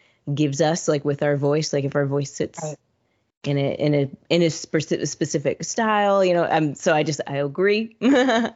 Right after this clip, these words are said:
Speaker 1: and, and can definitely relate with that. Yeah. So, um, how can people find you and your music online?
Speaker 2: Uh, anywhere that music is available. Um, my website is Bridget Donahoe dot com.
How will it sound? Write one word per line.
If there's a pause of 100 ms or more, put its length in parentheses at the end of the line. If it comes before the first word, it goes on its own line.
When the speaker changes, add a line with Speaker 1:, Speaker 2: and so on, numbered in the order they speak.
(520)
Speaker 1:
and,
and
can
definitely
relate
with
that. (760)
Yeah. (460)
So,
um,
how
can
people
find
you
and
your
music
online? (840)
Speaker 2:
Uh,
anywhere
that
music
is
available. (240)
Um,
my
website
is
Bridget
Donahoe
dot
com.